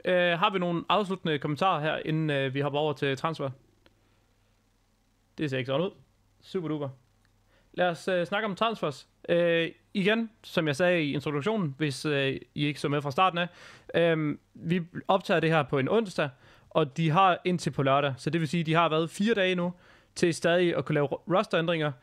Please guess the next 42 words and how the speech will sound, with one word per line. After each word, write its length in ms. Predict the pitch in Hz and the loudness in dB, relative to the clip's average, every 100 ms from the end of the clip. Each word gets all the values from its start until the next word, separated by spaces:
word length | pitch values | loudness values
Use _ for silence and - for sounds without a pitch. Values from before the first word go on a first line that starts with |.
| - - | -20 -18
Så, 160 | - 175 | 0 4
øhm, 540 | 165 156 147 139 131 - _ _ | 4 4 2 0 -4 -8 _ _
det 80 | 190 | -2
vi 60 | 180 | 0
kommer 200 | 170 151 | -2 0
til 80 | |
at 80 | 185 | 0
gøre 280 | 165 165 165 - | 2 2 0 -4
i 120 | 123 | -6
det 160 | 123 214 | -2 0
her 80 | 208 | 0
segment, 380 | 151 165 151 | -2 -4 -2
det 100 | 165 | 0
er, 100 | 165 | 2
at 200 | 160 147 | 2 0
vi 60 | 143 | -2
kommer 220 | 147 143 | -2 -2
til 120 | 135 | 0
at 200 | 165 139 | 0 0
snakke 280 | 127 165 170 - | 0 -2 -2 -4
om 280 | 147 139 127 - _ _ _ | -2 -2 -4 -10 _ _ _
dem, 200 | 165 165 | 0 0
der 160 | 160 151 | 0 2
allerede 400 | 147 156 143 147 | 2 2 0 0
er 100 | 165 | 2
blevet 220 | 196 202 175 | 2 2 2
lavet, 240 | 190 170 - - - _ | 2 0 -6 -20 -20 _
og, 280 | 160 156 151 | 2 4 4
øh, 220 | 147 139 - | 2 0 0
og 60 | |
så 80 | 151 | -2
prøver 200 | 170 180 | 0 0
vi 120 | 165 | 2
at 80 | 151 | 0
gisne 300 | 185 185 160 | -2 -2 -2
lidt 180 | 147 151 | -2 0
om, 160 | 147 143 | 0 -2
hvad 260 | - 147 | 0 -2
vi 100 | 139 | 0
gerne 240 | 131 143 147 | 2 2 2
vil 220 | 139 123 | 0 0
se 400 | - - 170 | -2 -2 -2